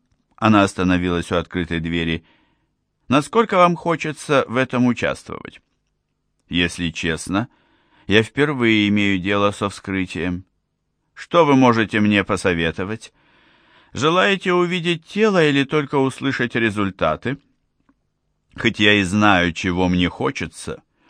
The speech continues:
но, думаю, на тело всё равно придётся посмотреть". Форестер открыла следующую дверь. "Его привели в порядок. Всё не так уж страшно".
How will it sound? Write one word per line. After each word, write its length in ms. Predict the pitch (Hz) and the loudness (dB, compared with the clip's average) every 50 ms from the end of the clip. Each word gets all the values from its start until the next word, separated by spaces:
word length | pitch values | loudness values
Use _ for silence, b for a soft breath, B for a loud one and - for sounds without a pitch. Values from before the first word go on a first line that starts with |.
| b b b | b b b
но, 160 | 85 95 107 | 0 0 2
думаю, 400 | 98 120 151 165 170 170 170 170 | 2 2 0 0 0 0 0 2
на 160 | 160 160 151 | 2 0 0
тело 320 | - - 147 156 156 160 151 | -2 -2 -2 0 0 0 -2
всё 180 | - - 143 | -2 -6 -6
равно 340 | 143 147 143 151 156 151 139 | -4 -4 -2 -2 -2 -2 -2
придётся 640 | - 147 147 147 139 - 160 156 - - - 107 95 | -2 -4 -4 -4 -2 -2 -2 -2 -2 -2 -4 -6 -4
посмотреть". 680 | - 98 92 - 101 92 90 - 85 85 87 87 - - _ _ _ _ _ _ _ _ _ - - _ | -2 -4 -4 -2 -2 -2 -2 -2 -4 -4 -4 -4 -6 -12 _ _ _ _ _ _ _ _ _ -20 -20 _
Форестер 720 | _ - 107 123 139 156 165 160 - - 160 160 160 160 b b b b b b b b - | _ 0 2 2 4 2 0 -2 -4 -6 -4 -4 -4 -4 b b b b b b b b -2
открыла 520 | 101 101 - - 95 101 113 120 123 123 | -2 -2 -2 -4 -4 -2 -2 0 -2 -2
следующую 680 | 117 - 90 90 87 87 87 92 92 - - 87 78 67 | -4 -4 -4 -4 -4 -2 -4 -4 -6 -6 -8 -8 -8 -8
дверь. 340 | 69 64 - - - _ _ _ _ _ _ _ _ _ _ _ _ _ _ _ _ _ - | -8 -12 -12 -14 -16 _ _ _ _ _ _ _ _ _ _ _ _ _ _ _ _ _ -4
"Его 340 | 127 127 131 131 151 170 165 | -2 0 2 4 2 2 2
привели 480 | 165 170 165 160 160 165 160 170 170 | 0 -2 -2 -2 -2 -2 -2 -2 -2
в 100 | 156 - | -4 -4
порядок. 640 | - 160 151 143 110 90 87 78 - 95 - - - - _ _ _ _ _ _ _ _ _ _ _ | -4 -4 -2 0 0 0 0 0 -2 -6 -8 -10 -14 -20 _ _ _ _ _ _ _ _ _ _ _
Всё 240 | - - - 143 147 | -16 -6 -2 -2 0
не 140 | 147 147 147 | 0 -2 -2
так 300 | - 156 143 143 - 147 | -2 -2 -4 -2 -4 -6
уж 160 | 139 - - | -8 -8 -8
страшно". 680 | - - 139 127 120 98 78 - - 69 - - - | -10 -6 -2 0 0 0 0 -2 -6 -10 -10 -12 -12